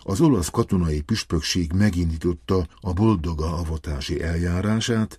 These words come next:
és ezerkilencszázkilencvenegyben az ügyet átadták a szenti avatási ügyek kongregációjának. Ferenc pápa most szeptember huszonharmadikán Salvo da Quisto életáldozatának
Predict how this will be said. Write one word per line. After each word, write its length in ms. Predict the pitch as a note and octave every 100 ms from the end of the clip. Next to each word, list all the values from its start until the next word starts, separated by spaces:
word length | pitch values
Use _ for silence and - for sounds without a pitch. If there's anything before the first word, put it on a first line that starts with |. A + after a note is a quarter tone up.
| -
és 180 | F#2 -
ezerkilencszázkilencvenegyben 1600 | C3+ A#2 F2+ G#2+ F2 D2+ D2+ C#2+ A2+ F#2 C#2+ - E2 F#2+ D#2 D2+
az 140 | E2
ügyet 280 | A#2+ G#2+ G2
átadták 800 | D#2 D2 F2 E2+ - E2+ E2+ - -
a 100 | F#2
szenti 400 | - A2 F#2+ F2
avatási 600 | E2 D#2+ - D2+ D2 E2+
ügyek 300 | F#2 E2+ C#2+
kongregációjának. 1400 | F#2+ F2 D2+ D2+ D2 C2+ E2 C#2+ C#2 B1+ A#1+ - - - - _
Ferenc 380 | - B2+ A2+ G2
pápa 340 | - F2 F2
most 260 | G#2 B2+ -
szeptember 460 | A2+ - F2 D#2
huszonharmadikán 1200 | D#2+ - F#2 C#2 F#2 F#2 F2+ F#2 E2+ G2 G2+ G#2 -
Salvo 540 | - - A#2+ A#2+ G#2 G2
da 180 | F2 E2
Quisto 500 | - G#2 - D2 D2+
életáldozatának 1300 | G2 F2+ D#2+ F#2 F2+ E2+ E2 F2 E2 F2 F2 E2+